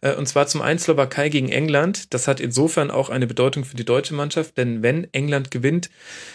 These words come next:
gibt's deutsche Autokurses ohne Ende. Wir stehen im Achtelfinale und nichts kann uns, äh,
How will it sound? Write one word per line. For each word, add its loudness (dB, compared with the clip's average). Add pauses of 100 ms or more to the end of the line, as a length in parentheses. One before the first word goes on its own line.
(160)
gibt's -2
deutsche 2
Autokurses 2
ohne 2
Ende. 0 (140)
Wir 0
stehen 2
im -2
Achtelfinale -4
und -8
nichts 0
kann 2
uns, 0
äh, -2